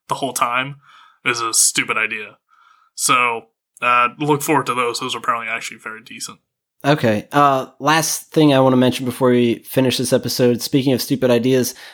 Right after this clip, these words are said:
Speaker 2: apparently
Speaker 1: Sure.
Speaker 2: Fallout seventy-six is doing really bad,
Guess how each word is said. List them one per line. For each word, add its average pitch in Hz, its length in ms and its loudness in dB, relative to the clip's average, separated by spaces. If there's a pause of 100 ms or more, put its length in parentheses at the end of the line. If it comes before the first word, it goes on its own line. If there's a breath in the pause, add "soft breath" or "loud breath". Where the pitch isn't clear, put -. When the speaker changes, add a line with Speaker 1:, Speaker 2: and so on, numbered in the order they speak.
Speaker 2:
apparently 151 380 2
Speaker 1:
Sure. 139 100 -2
Speaker 2:
Fallout 143 320 4
seventy-six 135 720 2
is 117 140 -4
doing 123 200 2
really 120 260 2
bad, 113 500 0